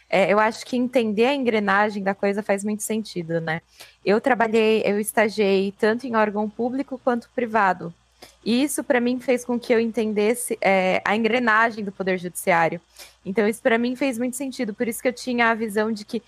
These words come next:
pelo menos dentro do direito, é muito importante pra um profissional conhecer tanto o ju-, o Poder Judiciário, órgão público, quanto privado. E isso, pra mim, fez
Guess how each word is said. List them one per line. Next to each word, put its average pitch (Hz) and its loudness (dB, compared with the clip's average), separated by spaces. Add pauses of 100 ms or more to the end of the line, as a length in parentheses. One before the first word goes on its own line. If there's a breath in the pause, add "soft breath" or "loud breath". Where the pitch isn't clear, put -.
(200 loud breath)
pelo 233 4
menos 262 0
dentro 226 -2
do 220 -4
direito, 220 2
é 247 2
muito 240 -2
importante 240 -4
pra 220 -6
um 214 -6
profissional 214 0 (340 soft breath)
conhecer 269 0
tanto 233 -2
o 240 -4
ju-, 202 -4
o 185 0
Poder 202 2
Judiciário, 202 -2 (200)
órgão 190 2
público, 311 -4
quanto 320 -4
privado. 226 -2 (600)
E 202 -2
isso, 226 -4
pra 262 0
mim, 254 -2
fez 247 -4